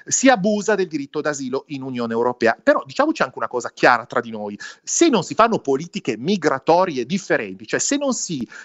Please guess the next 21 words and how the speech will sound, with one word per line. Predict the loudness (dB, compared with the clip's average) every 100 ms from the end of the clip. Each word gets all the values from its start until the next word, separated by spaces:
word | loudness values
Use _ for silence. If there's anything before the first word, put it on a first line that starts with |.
| 2
ehm, | 6 6 2 -8 -6
imposta | 0 0 4 2 2 -2 0
una | 0
politica | -2 -4
migratoria | -2 0 -2 -2
comune | 2 2 2 -4 -2 -2
di | 0 0
ingressi | 2 4 4 0 -2
per | 0
ricerca | -2 2 2 2 0
lavoro, | 0 2 0 -2 -2
sapendo | 0 -2 -2 -2
anche | -2 -4
a | -6
livello | -4 -4
demografico | -6 -2 -2 -2 -4
che | -6
noi | -4
abbiamo | -2 -2
estremamente | -4 -2 0 2 0 -6 -8
bisogno | -6 2 4 4 2 -2